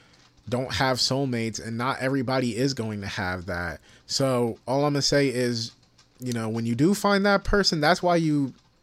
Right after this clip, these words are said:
that's why you, you know, make it work. That's why you hold them close and, you know, you do everything you can, you know,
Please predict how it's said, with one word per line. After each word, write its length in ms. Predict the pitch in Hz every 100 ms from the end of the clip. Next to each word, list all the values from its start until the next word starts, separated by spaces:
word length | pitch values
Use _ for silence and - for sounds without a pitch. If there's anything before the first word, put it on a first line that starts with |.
| _
that's 240 | - 175 180
why 220 | 170 151
you, 320 | 139 135 127 127 - -
you 120 | 131
know, 200 | 131 120
make 320 | 117 147 151
it 140 | 135 104
work. 400 | 117 139 117 110
That's 240 | 123 139
why 160 | 151 139
you 360 | 127 127 123 - - - -
hold 240 | 139 139
them 180 | 127 123
close 420 | - 139 139 123
and, 260 | 110 120 120
you 80 |
know, 200 | 123 120
you 140 | 120 120
do 280 | 120 127 -
everything 640 | 117 135 127 131 123 123 120
you 80 | 113
can, 580 | - 139 135 113 117 - - - -
you 100 | 123
know, 420 | 117 113 107 104